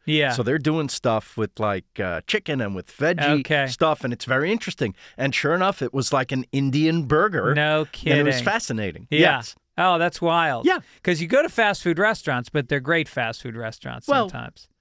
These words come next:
Speaker 2: there, there are some good chains, I
Speaker 1: Yeah,
Speaker 2: think,
Speaker 1: right.
Speaker 2: out there in the world.
Speaker 1: Yeah.
Speaker 2: Uh, one is in Chicago by way of, I think it's, is it South Africa? Nando's? You know Nando's
Speaker 1: No.
Speaker 2: chicken?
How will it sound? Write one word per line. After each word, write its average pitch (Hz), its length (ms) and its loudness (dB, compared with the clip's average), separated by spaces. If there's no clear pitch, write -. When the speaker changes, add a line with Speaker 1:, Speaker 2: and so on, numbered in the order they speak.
Speaker 2:
there, 208 260 0
there 208 100 2
are 240 60 0
some 151 240 -6
good 143 280 0
chains, 87 680 -6
I - 20 4
Speaker 1:
Yeah, 147 260 2
Speaker 2:
think, 107 240 -2
Speaker 1:
right. 143 140 0
Speaker 2:
out 123 220 -2
there 95 280 -4
in 110 120 -6
the 107 80 -4
world. 95 480 -6
Speaker 1:
Yeah. 131 260 -2
Speaker 2:
Uh, 120 460 2
one 180 400 0
is 151 160 0
in 143 120 -2
Chicago 151 600 -2
by 135 180 2
way 147 300 4
of, 135 420 0
I 120 140 -8
think - 480 -6
it's, - 400 -10
is 139 160 -8
it 160 140 -8
South 214 320 -4
Africa? 180 300 -8
Nando's? 185 720 0
You 151 120 -4
know 160 100 0
Nando's 160 400 2
Speaker 1:
No. 165 160 2
Speaker 2:
chicken? 254 320 0